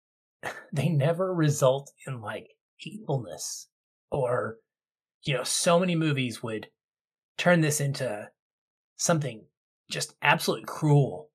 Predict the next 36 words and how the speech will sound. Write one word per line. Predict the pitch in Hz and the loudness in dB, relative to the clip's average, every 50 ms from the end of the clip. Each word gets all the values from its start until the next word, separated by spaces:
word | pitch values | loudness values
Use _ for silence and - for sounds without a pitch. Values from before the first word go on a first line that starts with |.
| _ _ _ _ _ _ _ _ _ - | _ _ _ _ _ _ _ _ _ 2
in | 170 156 151 | 4 6 6
the | 143 127 | 6 6
way | 127 131 131 | 4 4 4
that | 127 120 113 113 - _ - | 4 2 0 -2 -8 _ -10
Katie | - - 175 151 131 120 110 | -4 -2 0 0 0 -2 -4
treats | - - 156 139 - - | -4 -2 -2 -2 -2 -2
her | 127 | -4
dad. | 107 107 - 104 101 98 - 82 - | -4 0 0 0 0 0 -4 -6 -6
Like, | 107 110 110 - | -6 -4 0 6
"Oh, | - - - - - - - - - | 8 8 8 8 6 0 -6 -10 -6
I | - - | -6 -6
can't | - - - 104 - - | -4 -4 -6 -6 -6 -6
stand | - - - 127 127 127 117 117 107 | -4 -2 0 0 2 0 0 -2 -4
you," | 107 123 127 113 107 107 104 | -4 -4 -2 -2 -4 -6 -6
or | 107 101 104 110 | -6 -6 -8 -6
whatever. | 113 - 127 113 107 110 - - | -6 -4 -4 -4 -4 -6 -6 -2
And | - 175 175 | 0 0 0
it's | 165 147 - | 0 0 2
not | 165 170 151 147 135 | 2 2 2 2 4
like | 143 180 214 - | 2 2 2 0
that. | - - - - - - - | -8 -10 -10 -10 -16 -14 -8
It's | - 147 147 - | -8 -6 -6 -2
just | - 170 165 147 - | 0 0 0 2 2
a, | 160 139 127 110 - _ _ _ _ - | 2 2 2 0 -4 _ _ _ _ -12
it's | 208 - | -8 -8
a | 147 | -4
frustration, | 143 - 180 - - - - 151 147 151 147 - - - - - - _ _ _ _ _ _ - | 0 2 2 2 2 0 0 2 2 2 2 0 -2 -6 -10 -18 -20 _ _ _ _ _ _ 0
you | 143 143 | 4 6
know, | 143 131 117 110 110 110 - _ | 6 6 6 2 -2 -8 -12 _
it's | - - | 2 4
not | 202 175 - - - | 4 4 4 2 -8
anger. | 120 117 131 139 101 95 - | -6 -4 -4 -4 -4 -6 -10
It's | - - | -8 -6
just | - 170 - | -6 -6 -4
frustration. | - 123 - - - 120 107 101 - - - - - _ _ _ _ _ _ _ _ _ _ _ _ _ _ _ _ _ _ _ _ - | -6 -8 -10 -10 -12 -12 -10 -10 -12 -12 -14 -20 -20 _ _ _ _ _ _ _ _ _ _ _ _ _ _ _ _ _ _ _ _ 2
And | - 165 143 143 143 143 | 4 4 4 4 0 -4